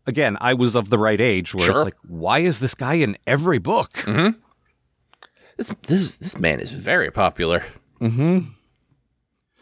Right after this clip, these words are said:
Speaker 1: Also, the joke for years was, uh, "You think his hair's really like that under the mask?" And then it was.
Speaker 2: Yep. That's, it's, it's,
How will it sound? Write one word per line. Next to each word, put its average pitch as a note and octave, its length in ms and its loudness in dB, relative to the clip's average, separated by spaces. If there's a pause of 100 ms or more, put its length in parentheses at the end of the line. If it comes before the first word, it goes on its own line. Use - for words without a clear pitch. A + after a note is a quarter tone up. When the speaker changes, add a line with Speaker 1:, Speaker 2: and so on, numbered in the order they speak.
(160)
Speaker 1:
Also, C#3+ 240 2
the B2 140 0
joke B2 340 0
for A#2 160 2
years G2+ 420 2
was, F2+ 260 0
uh, F2 340 4 (200)
"You A2+ 80 -12
think A2 160 -2
his - 140 -2
hair's F#2+ 240 2
really G#2 200 2
like F#2 200 2
that A2 160 2
under G#2+ 180 2
the F#2 100 0
mask?" F#2 400 0
And A2+ 160 0
then G3 80 2
it E3 100 -2
was. D3 500 0
Speaker 2:
Yep. D#3+ 140 0 (2500)
That's, B2 460 0
it's, - 300 -2
it's, - 360 -6